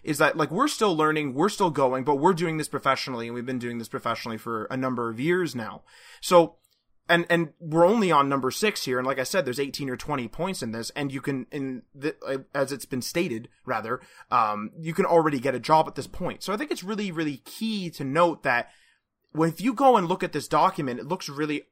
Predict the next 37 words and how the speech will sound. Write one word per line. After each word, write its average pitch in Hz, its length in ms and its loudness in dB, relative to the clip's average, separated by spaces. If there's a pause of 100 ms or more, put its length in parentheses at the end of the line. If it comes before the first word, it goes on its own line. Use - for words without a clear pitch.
(120)
like, 135 240 -6
oh, 156 320 -4
you 151 100 -4
know, 113 100 -4
like, 110 200 -12
"Oh 160 140 2
my 135 140 -2
God, 139 220 6
like, 120 120 -4
what's 143 160 -4
going 120 180 -4
on 135 180 0
here?" 110 120 -10
But 156 260 0
it 180 200 0
is 254 180 -4
a 339 80 0
gradual 156 640 0
path, 160 500 -2 (460)
and 170 320 4
each 220 320 -2
one 165 320 2
of 160 140 -2
these 151 180 -6
points, 143 500 -6
each 202 220 -6
one 156 220 -2
of 156 80 -8
these 135 200 -10
skills, 196 520 -2
each 160 200 -8
one 147 200 -4
of 135 60 -8
these 123 180 -8
parts 151 440 -2
are 143 140 4
very 135 540 0